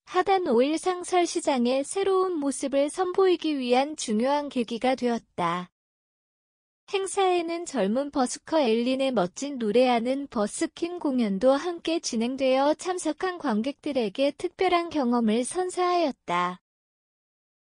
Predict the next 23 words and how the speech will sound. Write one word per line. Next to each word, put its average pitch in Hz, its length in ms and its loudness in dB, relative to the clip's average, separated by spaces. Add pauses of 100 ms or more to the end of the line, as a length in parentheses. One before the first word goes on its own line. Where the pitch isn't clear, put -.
이번 320 380 0
청년 359 500 -2
창업 381 380 -4
플리마켓을 302 880 -2
통해 233 520 -2 (180)
하단 359 360 0
오일 359 240 2
상설시장은 311 1160 0
장날뿐 262 760 0
아니라 226 560 0 (160)
평일 370 380 0
상시에도 359 720 0
많은 247 420 0
지역민들이 277 840 -2
찾을 330 400 -4
수 - 160 -6
있는 311 320 -6
시장으로 247 680 0
거듭나기 302 800 -2
위한 262 400 0
계획을 277 520 0
가지고 262 500 -2
있다. 180 580 -4